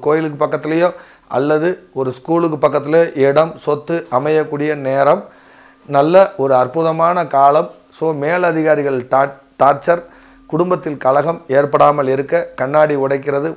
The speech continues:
கண்ணாடியை முகம் பார்த்துட்டு உடைக்கிறது, பெரிய கண்ணாடியில் சின்ன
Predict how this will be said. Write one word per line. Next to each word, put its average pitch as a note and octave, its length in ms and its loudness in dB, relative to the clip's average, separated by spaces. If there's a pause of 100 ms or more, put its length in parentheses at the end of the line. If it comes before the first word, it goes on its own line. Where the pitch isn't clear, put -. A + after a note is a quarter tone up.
(120)
கண்ணாடியை C#3+ 380 0 (100)
முகம் C#3+ 240 -2
பார்த்துட்டு C3 380 0
உடைக்கிறது, D#3 460 -2 (760)
பெரிய F3 260 0 (100)
கண்ணாடியில் D3+ 540 0
சின்ன E3 260 -10